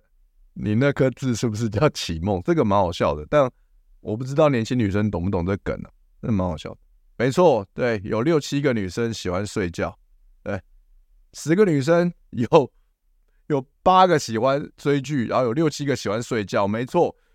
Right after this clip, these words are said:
女生就是这么的无聊，各位，哦，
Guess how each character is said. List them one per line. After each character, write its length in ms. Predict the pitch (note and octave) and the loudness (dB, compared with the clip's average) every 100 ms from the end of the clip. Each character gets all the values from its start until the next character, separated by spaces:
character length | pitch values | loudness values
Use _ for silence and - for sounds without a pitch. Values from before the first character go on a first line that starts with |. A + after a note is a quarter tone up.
| _ | _
女 220 | D3 D#3+ | -2 0
生 240 | F3 A#3 | 0 0
就 160 | A#3 A3+ | 2 2
是 80 | A#3 | 2
这 160 | A#3+ | 2
么 100 | G#3+ | 4
的 100 | F3 | 2
无 220 | D3 D3+ F3+ | 2 2 2
聊， 240 | D#3 D3+ | 4 2
各 180 | D#3 F#3+ | 2 2
位， 300 | F#3 D3+ - _ _ | 4 2 -2 _ _
哦， 240 | - A#2 | -4 -4